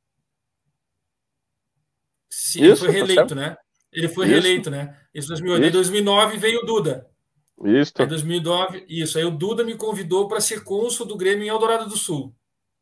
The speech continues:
Speaker 1: Queria que eu assumisse a, a, o consulado de Eldorado do Sul. Me fez proposta pra morar em Eldorado, pra montar uma sede, fez toda a mão pra fazer toda a organização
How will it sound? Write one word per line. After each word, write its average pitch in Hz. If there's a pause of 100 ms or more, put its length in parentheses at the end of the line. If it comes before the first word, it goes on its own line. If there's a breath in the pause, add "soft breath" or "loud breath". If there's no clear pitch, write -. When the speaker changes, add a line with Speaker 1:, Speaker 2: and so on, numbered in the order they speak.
(920)
Speaker 1:
Queria 147
que 147
eu 180
assumisse 180
a, 196
a, 175
o 165
consulado 180
de 185
Eldorado 185
do 165
Sul. 135 (180)
Me 139
fez 170
proposta 190
pra 190
morar 170
em 185
Eldorado, 185 (360)
pra 160
montar 156
uma 175
sede, 170
fez 156
toda 185
a 247
mão 208
pra 202
fazer 180
toda 202
a 247
organização 214